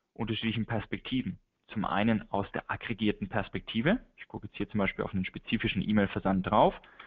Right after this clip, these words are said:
Hier zieht sich die Sales Cloud direkt das Dashboard aus der Marketing Cloud mit rein. Wir können dann eben sehen, ja, wie viele Öffnungen, wie viele Klicks haben wir sowohl gesamt als auch unique für uns erarbeitet. Wenn ich hier dann aber runterscrolle, ja, sehen wir hier dann zum Beispiel auch das Ganze runtergebrochen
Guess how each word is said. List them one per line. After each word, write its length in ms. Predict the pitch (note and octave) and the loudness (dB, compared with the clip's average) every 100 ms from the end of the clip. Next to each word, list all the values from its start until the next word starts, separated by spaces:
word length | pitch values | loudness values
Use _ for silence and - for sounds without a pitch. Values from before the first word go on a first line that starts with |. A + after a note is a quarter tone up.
| - - - - | -20 -20 -20 -20
Hier 220 | - A#2+ | 0 0
zieht 200 | - A#2+ | 2 -2
sich 120 | - - | -2 -4
die 100 | G#2+ | 0
Sales 240 | G#2 G2 - | 2 2 2
Cloud 260 | G2 F#2+ | 0 2
direkt 240 | F2+ F#2+ F#2 | -2 -4 -4
das 100 | - | 2
Dashboard 420 | D3+ - C#3 B2 | 2 4 0 0
aus 120 | G2+ | -2
der 80 | - | -4
Marketing 460 | F#2+ G2+ - C#3 B2+ | 0 0 0 -2 -2
Cloud 300 | C3 A#2 A#2+ | 2 2 2
mit 160 | A2+ | 0
rein. 320 | G#2+ G#2+ A2 G#2 | 4 4 2 -2
Wir 60 | |
können 160 | - G2+ | -6 -6
dann 120 | F#2+ | -6
eben 220 | - F#2+ | -4 -4
sehen, 320 | F#2 G2+ A2 - - - - | 0 0 0 -6 -20 -18 -12
ja, 160 | - | -8
wie 120 | A#2 | -6
viele 160 | G#2+ G2+ | -6 0
Öffnungen, 480 | C3 - B2 A#2+ A2 | 0 0 -2 0 -2
wie 100 | G#2+ | -6
viele 200 | - G2+ | -8 -8
Klicks 300 | - C#3+ - - | -4 -4 -4 -6
haben 140 | A2+ | 0
wir 200 | G#2+ G2+ - _ _ _ - | 2 0 -4 _ _ _ -12
sowohl 320 | G#2 A2 A2 | -4 0 0
gesamt 480 | G#2+ G#2 A2+ D3 - | 2 4 4 2 -2
als 160 | G2+ | -4
auch 120 | G2+ | -6
unique 420 | G2 G2+ A2 C#3+ - | -4 -2 -2 -4 -8
für 80 | - | -6
uns 180 | A2 G#2+ | -6 -4
erarbeitet. 720 | F#2 F#2 B2 D3+ D3+ E3 E3 - _ _ _ _ - | -4 -2 0 0 0 -2 -4 -8 _ _ _ _ -20
Wenn 100 | F3+ | -18
ich 80 | - | -12
hier 160 | - | -8
dann 80 | G#2+ | -4
aber 140 | F#2+ F2 | -2 -4
runterscrolle, 800 | F#2+ A#2+ C3 - A2+ A2+ A2+ A2 - - - - | -4 -4 -6 0 2 4 4 0 -10 -20 -14 -6
ja, 180 | B2 - | -6 -6
sehen 120 | G#2 | -6
wir 80 | G2 | -4
hier 120 | G2+ | 0
dann 160 | A2 G#2 | 0 0
zum 80 | - | 0
Beispiel 320 | G2+ - F#2+ | 0 0 -4
auch 100 | F#2 | -4
das 100 | - | -4
Ganze 260 | G2+ G2 G2+ | -4 -2 0
runtergebrochen 800 | A2 C#3 B2+ - A#2 G#2+ A2+ | 0 2 2 2 2 4 2